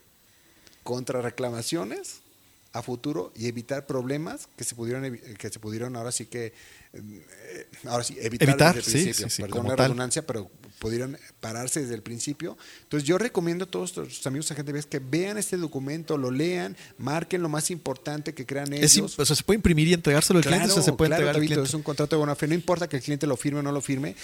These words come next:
Speaker 1: simplemente con el hecho que esté enterado, ya ustedes están del otro lado, porque ya con el antecedente, "Señor, yo aquí está, yo le dije, le informé, ahí estaba. Está especificado que si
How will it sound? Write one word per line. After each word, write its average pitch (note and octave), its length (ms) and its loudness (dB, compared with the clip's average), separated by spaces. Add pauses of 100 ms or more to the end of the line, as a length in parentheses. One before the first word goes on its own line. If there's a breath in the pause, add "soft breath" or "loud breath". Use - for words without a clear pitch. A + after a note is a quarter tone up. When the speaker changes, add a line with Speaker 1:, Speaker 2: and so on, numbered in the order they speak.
(120)
Speaker 1:
simplemente C#3+ 500 -2
con A#2+ 100 -2
el B2+ 80 0
hecho C#3+ 200 -4
que C3 60 -4
esté D3 140 -4
enterado, D#3+ 480 -2 (540 loud breath)
ya C#3+ 160 0
ustedes C#3+ 220 -2
están C3+ 340 -4 (320)
del B2 100 0
otro B2+ 220 -2
lado, A#2 200 -2
porque A2+ 220 -8
ya A#2+ 80 -4
con - 140 -6
el A#2 60 -6
antecedente, G#2+ 360 -6
"Señor, A2 300 -6
yo A2 160 -2
aquí A#2 160 -10
está, F3+ 400 -8
yo G#2+ 100 -6
le G#2+ 100 -4
dije, F#3+ 300 -6
le C#3+ 140 -6
informé, A2+ 500 -8 (220)
ahí G#2+ 120 -10
estaba. G#2+ 300 -10 (320 loud breath)
Está C3+ 160 -6
especificado C#3 560 -2
que C#3 80 -8
si A2 60 -8